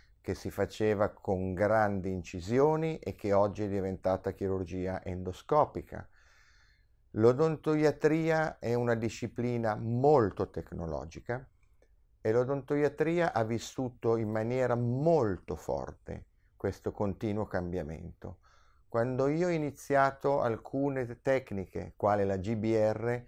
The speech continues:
erano nella fase dello sviluppo, della comprensione, della definizione.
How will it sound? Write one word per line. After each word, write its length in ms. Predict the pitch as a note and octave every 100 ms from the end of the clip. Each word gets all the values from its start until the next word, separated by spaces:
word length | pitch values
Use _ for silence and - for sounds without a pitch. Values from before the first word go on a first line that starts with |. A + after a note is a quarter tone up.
| _ _ _
erano 460 | A2+ B2 B2 B2 A#2+
nella 320 | B2 B2 A#2+
fase 680 | - C#3 C#3+ B2 C#3 C3+ -
dello 600 | G#2 A#2 A#2 A#2 A#2 -
sviluppo, 920 | - - A2+ A#2 C#3+ - - F#2 F#2 G2
della 340 | G2 G#2 A2
comprensione, 1120 | - A#2+ A2 A2+ A2 G2 - B2 B2+ A#2 G2 F#2
della 280 | G#2 G#2
definizione. 1200 | G#2+ G#2+ G#2+ B2+ A#2 G#2+ - - D#2 - E2+ F2